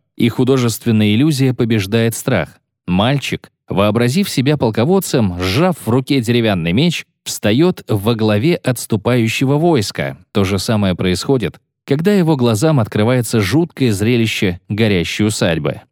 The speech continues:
Он начинает радостно бегать вокруг пожара и притоптывать в такт танцующим языкам пламени. И всё же судьбе угодно свершиться и открыть герою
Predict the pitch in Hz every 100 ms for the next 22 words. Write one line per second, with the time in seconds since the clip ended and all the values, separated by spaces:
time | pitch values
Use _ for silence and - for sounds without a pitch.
0 | _ _ 104 113 113 127 123 107 - 120
1 | 101 - 110 110 98 98 98 90 98 98
2 | 85 139 113 65 _ - 175 139 117 98
3 | - 190 - 160 147 139 - 156 147 -
4 | - 113 95 - 170 143 123 - 113 104
5 | 101 92 92 90 127 123 90 78 64 65
6 | - _ _ _ _ _ - 120 170 151
7 | 135 131 104 151 - 113 98 147 127 110
8 | - 107 92 - 156 - - 65 62 85
9 | 107 - 180 175 123 127 151 139 92